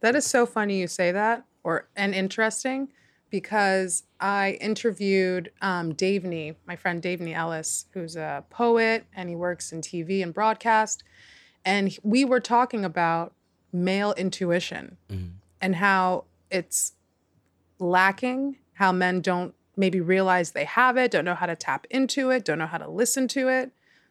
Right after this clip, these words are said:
Speaker 1: So you're saying the exact same thing. And that's, that's pretty cool. And that's why I'm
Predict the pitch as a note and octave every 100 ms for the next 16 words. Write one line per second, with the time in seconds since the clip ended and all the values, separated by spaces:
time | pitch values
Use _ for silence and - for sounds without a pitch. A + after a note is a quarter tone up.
0 | _ - G3 G3 F#3 B3 B3+ A#3+ G3+ E3
1 | F#3+ G3 - G#3 G3+ G3 A#3 D#3 D#3+ F3+
2 | F3+ F3+ F3+ - - - _ _ A#3+ A#3+
3 | D#4 C#4+ - E4 G3+ G3+ G#3 B3 B3 A3+
4 | G#3+ G3+ F#3+